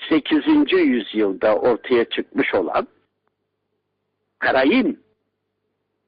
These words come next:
kolundandırlar. Dış görünüşlerinde Müslüman ama ayinleri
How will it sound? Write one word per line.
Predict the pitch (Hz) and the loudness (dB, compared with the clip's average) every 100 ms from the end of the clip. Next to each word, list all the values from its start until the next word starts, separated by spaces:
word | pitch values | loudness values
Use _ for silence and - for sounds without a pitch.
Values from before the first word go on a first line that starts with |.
| _ | _
kolundandırlar. | - 98 98 73 73 - - 57 55 - - - _ _ _ _ _ _ _ _ - | -6 -2 -2 -4 -8 -12 -16 -18 -18 -20 -20 -20 _ _ _ _ _ _ _ _ -2
Dış | - - | -2 0
görünüşlerinde | 135 113 110 104 - 113 104 95 92 104 | 0 2 2 0 -2 -2 0 0 0 0
Müslüman | 90 104 - - 101 123 262 262 _ _ _ _ _ _ _ - | 0 -4 -6 -4 -2 0 -2 -4 _ _ _ _ _ _ _ -6
ama | 127 98 175 - _ _ _ _ _ _ _ _ _ _ _ _ _ _ _ _ _ _ _ _ _ _ _ _ _ _ _ 135 | -4 -2 -4 -6 _ _ _ _ _ _ _ _ _ _ _ _ _ _ _ _ _ _ _ _ _ _ _ _ _ _ _ -2
ayinleri | 135 131 123 110 101 101 104 180 233 | 0 0 -2 -2 0 0 0 0 -2